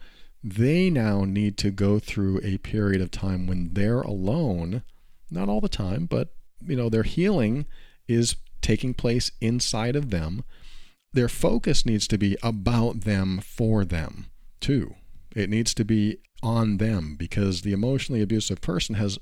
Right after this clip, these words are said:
focused for way too long on the other person, hoping to control or change them. But when the emotionally abusive person heals, now their focus needs to turn inward, and that's very difficult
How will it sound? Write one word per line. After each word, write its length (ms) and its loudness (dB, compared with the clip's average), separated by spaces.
focused 480 -2
for 180 -2
way 300 -2
too 200 -2
long 360 0
on 80 0
the 100 0
other 140 -2
person, 480 -4
hoping 320 0
to 100 -2
control 400 -4
or 80 -4
change 380 -4
them. 240 -10
But 320 2
when 240 0
the 60 2
emotionally 360 2
abusive 280 0
person 380 0
heals, 640 0
now 220 2
their 120 2
focus 360 0
needs 200 -4
to 60 -10
turn 200 -2
inward, 320 -2
and 200 -4
that's 300 2
very 760 0
difficult 640 0